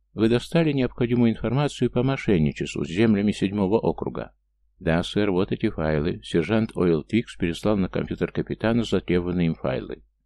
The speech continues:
Сам он их нелегально достал из Министерства по налогам и сборам через подцепленного программиста,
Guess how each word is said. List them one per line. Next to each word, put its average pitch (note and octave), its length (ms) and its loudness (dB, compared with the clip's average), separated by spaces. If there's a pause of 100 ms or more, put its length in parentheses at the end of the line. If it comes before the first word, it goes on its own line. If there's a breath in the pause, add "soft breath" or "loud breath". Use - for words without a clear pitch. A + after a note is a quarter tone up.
(340)
Сам E3+ 300 4
он D3+ 100 0
их C#3 120 -6
нелегально C3 480 0
достал A#2 340 -2
из F#2+ 200 -6
Министерства G#2 600 -2
по G#2 140 -4
налогам G#2 400 0
и A2+ 100 0
сборам G#2+ 520 0
через E2+ 240 -2
подцепленного B2+ 800 -2
программиста, A#2+ 760 -4